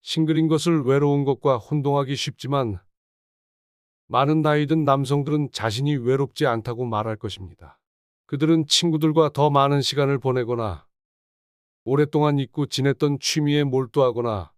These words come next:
단순히 조용한 일요일 아침에 커피 한 잔을 즐기는 등 자신만의 방식으로 풍요롭고 만족스러운 삶을 구축했습니다.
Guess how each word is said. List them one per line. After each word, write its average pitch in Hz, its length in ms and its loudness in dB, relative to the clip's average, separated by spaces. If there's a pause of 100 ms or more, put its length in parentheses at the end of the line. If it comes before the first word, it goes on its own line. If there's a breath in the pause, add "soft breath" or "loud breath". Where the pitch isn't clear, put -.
단순히 120 420 -2
조용한 131 560 0
일요일 127 420 -4
아침에 127 440 -2
커피 143 340 -2
한 135 220 0
잔을 127 340 0
즐기는 123 460 -4
등 127 200 -8
자신만의 123 680 -2
방식으로 120 600 -4
풍요롭고 123 680 -6
만족스러운 110 760 -6
삶을 107 400 -4
구축했습니다. - 920 -10